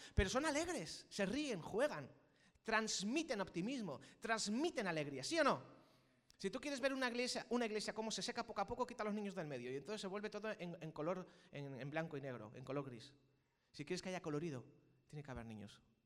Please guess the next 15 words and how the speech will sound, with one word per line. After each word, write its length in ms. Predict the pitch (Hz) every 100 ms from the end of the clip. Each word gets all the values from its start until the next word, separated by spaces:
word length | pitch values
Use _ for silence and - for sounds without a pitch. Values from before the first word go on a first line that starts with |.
| -
Lo 80 | 143
mismo 140 | 160
pasa 180 | 156 151
con 100 | 139
las 80 | 127
familias. 460 | 123 107 95 - _ _ _ -
Una 160 | 156
fa-, 220 | 143 135 131
una, 200 | 156 151
una 520 | 156 156 139 123 127 - -
familia 400 | 131 151 170 160
sin 280 | 156 - 143
niños 280 | 190 196 160
al 60 |
final... 380 | 143 147 165 175